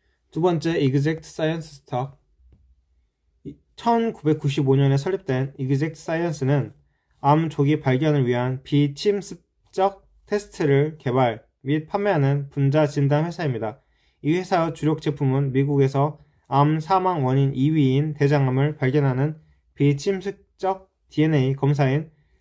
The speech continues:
클로가드입니다. 현재 전체 시총은 백이십억 달러에 조금 못 미치는 수준입니다. 지난 일 년 동안 이그젝트 사이언스 주식은 영점칠 퍼센트 하락했습니다.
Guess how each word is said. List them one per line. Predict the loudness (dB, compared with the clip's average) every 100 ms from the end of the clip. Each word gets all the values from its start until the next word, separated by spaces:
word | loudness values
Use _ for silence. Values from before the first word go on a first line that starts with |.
| _
클로가드입니다. | _ 2 4 4 2 0 -2 -4 -2 -4 -8 _ _ _ _ _ _ _ _ _ _
현재 | -4 2 2
전체 | 2 0 2 0 0
시총은 | 0 -4 -10 -6 0 0 0 0 0 -2
백이십억 | 0 0 0 -4 -4 -4 -2
달러에 | 0 2 0
조금 | 0 0
못 | 0
미치는 | -2 0 -2 -2
수준입니다. | -4 -4 -2 -2 -6
지난 | -2 0 2
일 | 2
년 | 0 2
동안 | 2 2 0
이그젝트 | -2 -4 -8 -8
사이언스 | -6 -4 -6 -10
주식은 | -14 -6 -2 0
영점칠 | -2 -2 -2 -4 -4 -6
퍼센트 | -6 -6 -6 -2 -2
하락했습니다. | 0 -2 -4 -8 -8 -10 -10